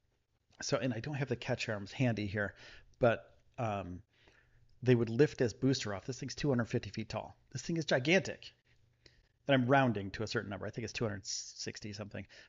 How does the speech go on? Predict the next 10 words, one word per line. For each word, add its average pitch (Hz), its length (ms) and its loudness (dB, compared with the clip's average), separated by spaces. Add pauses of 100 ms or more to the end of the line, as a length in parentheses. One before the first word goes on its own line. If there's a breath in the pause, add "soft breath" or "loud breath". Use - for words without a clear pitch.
but - 240 0 (380 soft breath)
it's 120 100 -12
about - 180 -4
two 165 120 2
hundred 127 320 2
fifty 104 220 -6
feet 110 220 -4
tall. 92 440 -4 (280)
It's 131 240 -4 (120)
huge, 131 960 -2